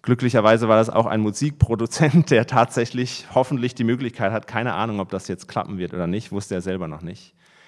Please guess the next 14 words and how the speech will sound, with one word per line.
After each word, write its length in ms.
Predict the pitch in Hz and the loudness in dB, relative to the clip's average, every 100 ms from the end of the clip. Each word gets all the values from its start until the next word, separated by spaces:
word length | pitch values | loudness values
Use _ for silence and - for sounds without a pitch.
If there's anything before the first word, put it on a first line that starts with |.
| _ - | _ -6
der 100 | 98 | -4
die 100 | 107 | 0
Möglichkeit 560 | 120 131 120 120 107 | 0 -2 -2 -2 0
hat, 260 | 123 104 - | 0 -2 -4
ihm 280 | 117 123 107 | 0 0 0
vielleicht 460 | - 110 117 - | 0 2 2 0
genau 360 | 120 107 120 135 | 0 4 4 4
dabei 260 | 110 110 | 4 4
zu 140 | - 110 | 2 -2
helfen, 320 | 110 110 113 | 0 0 -2
diese 180 | 101 104 | -2 -2
Leidenschaft 600 | 95 107 107 104 101 - | 0 -2 -4 -6 -6 -6
jetzt 340 | 98 - - | -6 -8 -10
auszuleben. 840 | 92 113 - - 85 82 87 101 | -6 -6 -6 -8 -6 -4 -4 -4